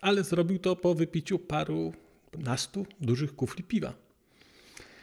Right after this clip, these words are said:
Więc nie był Czechem, e, nie był Czechosłowakiem, tylko Czechem lub Słowakiem, który mieszka w Czechosłowacji.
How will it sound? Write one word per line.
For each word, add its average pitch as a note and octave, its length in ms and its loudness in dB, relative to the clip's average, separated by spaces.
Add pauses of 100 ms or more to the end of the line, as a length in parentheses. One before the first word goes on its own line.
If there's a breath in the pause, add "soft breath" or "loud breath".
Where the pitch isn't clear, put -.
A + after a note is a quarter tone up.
(360 loud breath)
Więc F#3 200 4
nie C4 80 6
był B3 160 6
Czechem, G#3+ 460 2
e, G3+ 240 0
nie G#3+ 120 6
był A3 140 4
Czechosłowakiem, G#3+ 600 0
tylko G3+ 260 0
Czechem F#3+ 520 2
lub G3+ 160 0
Słowakiem, G#3+ 500 -2
który A#3 240 0
mieszka F3+ 360 2
w - 60 -8
Czechosłowacji. A#2+ 760 -6